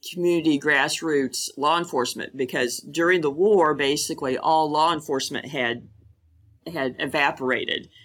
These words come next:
from Southwest Missouri. And so even after the war, in particularly Taney and Christian County, which were even more rugged than exactly where I am, um, it took a long time for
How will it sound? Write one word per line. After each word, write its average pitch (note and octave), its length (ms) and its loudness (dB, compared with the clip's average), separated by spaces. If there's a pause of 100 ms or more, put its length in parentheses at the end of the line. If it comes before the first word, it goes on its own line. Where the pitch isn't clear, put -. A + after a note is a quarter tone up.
(100)
from C#3+ 220 -2
Southwest B2+ 580 -2
Missouri. G#2+ 560 -6 (320)
And D3 280 2
so D3 600 2
even D#3+ 260 -2
after D3+ 320 0
the D#3+ 120 -4
war, C3 580 2
in C3 560 -2
particularly D#3+ 500 0
Taney D3 840 2
and B2 500 -2
Christian C#3 400 0
County, F3 440 2
which B2+ 500 0
were A#2+ 300 -2 (520)
even C#3 320 -4
more D3 220 4
rugged C3+ 420 0
than B2 180 -2
exactly C3+ 480 -2
where A#2+ 220 -2
I F3+ 140 2
am, C3 320 0 (480)
um, D3 480 2 (680)
it F3 140 6
took G3+ 180 0
a F3 60 2
long D#3 200 2
time C#3+ 440 0
for B2+ 680 2